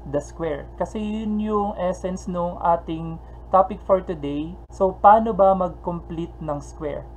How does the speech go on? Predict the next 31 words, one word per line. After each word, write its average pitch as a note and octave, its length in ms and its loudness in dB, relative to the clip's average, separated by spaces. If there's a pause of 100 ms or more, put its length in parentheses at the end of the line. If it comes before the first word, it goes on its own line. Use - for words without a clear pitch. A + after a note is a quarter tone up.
(1000)
Ngayon, G#3+ 320 2
i-observe G3+ 560 -2
natin G3+ 560 2
itong F#3+ 320 -2
mga F3 320 -2
given E3 560 -4
na D3+ 400 0
expression. D#3 880 0
We F3+ 160 -6
have F3+ 240 2
x G3 320 2
squared G3 240 0
minus F#3 480 0
fourteen E3 400 -2
x, C#3+ 320 -2
and D#3+ 160 -8
then D3+ 240 -2
may D3+ 80 -6
ilalagay D3 480 0
tayo D3+ 180 0
ditong F3+ 380 -8
number, D#3 480 -4 (640)
y E3 240 6
squared F3 400 -6
plus D3+ 240 -4
twenty F3+ 340 -2
y, D3 320 2
and D3 220 -6
then D3 160 -4
may C#3+ 100 -6
blanco, C#3+ 680 0